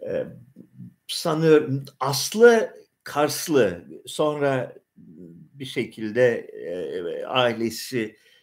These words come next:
e, şeye, Gümrü'ye taşınmış ve, e, ya annesi Ermeni, babası Gürcü olan birisi, ya hatta Rum mu ne, öyle karma karışık.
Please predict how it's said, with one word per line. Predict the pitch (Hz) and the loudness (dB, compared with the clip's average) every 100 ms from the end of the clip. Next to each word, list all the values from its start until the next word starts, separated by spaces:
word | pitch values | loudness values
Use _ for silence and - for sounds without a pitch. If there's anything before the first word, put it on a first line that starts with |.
| _ _ | _ _
e, | 127 123 113 110 | -2 0 0 -2
şeye, | - 127 101 | 0 2 2
Gümrü'ye | 107 131 127 104 95 85 | 0 0 0 0 -2 -4
taşınmış | - 90 - 95 107 160 - - _ _ _ _ _ _ - | -10 -12 -10 -10 -10 -12 -16 -20 _ _ _ _ _ _ -14
ve, | 113 110 127 135 135 131 - _ _ - | -12 -4 0 2 0 -2 -12 _ _ -14
e, | 95 85 117 131 _ _ _ _ 127 131 131 | -12 -12 -12 -16 _ _ _ _ -16 -12 -12
ya | 135 139 165 | -8 -6 -2
annesi | 170 165 170 165 | 0 2 2 4
Ermeni, | 190 151 143 135 151 175 | 4 4 2 0 0 -2
babası | 139 139 131 123 - - 139 131 123 - _ | 0 0 2 0 -2 -4 0 0 -2 -10 _
Gürcü | 131 107 110 113 101 101 95 - _ | -20 -10 -4 -4 -4 -4 -6 -6 _
olan | - 98 87 85 87 | -4 -2 -4 -8 -12
birisi, | 98 98 85 82 - 151 170 123 | -10 -10 -10 -14 -14 -12 -10 -8
ya | 110 | -8
hatta | - 110 | -4 -2
Rum | 98 113 143 | 2 4 4
mu | 110 90 98 | 0 -4 -2
ne, | 117 | -2
öyle | 95 - | -2 -2
karma | 170 - 175 | 0 0 -4
karışık. | - - - - | -8 -10 -14 -20